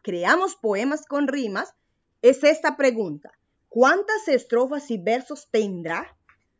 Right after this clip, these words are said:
Ajá, la Miss Fabiola ya nos ha explicado cómo son las estrofas y cuáles son los versos. Tú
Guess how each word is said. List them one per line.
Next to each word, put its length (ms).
Ajá, 920
la 400
Miss 340
Fabiola 680
ya 300
nos 240
ha 80
explicado 920
cómo 480
son 260
las 220
estrofas 720
y 240
cuáles 500
son 240
los 220
versos. 840
Tú 100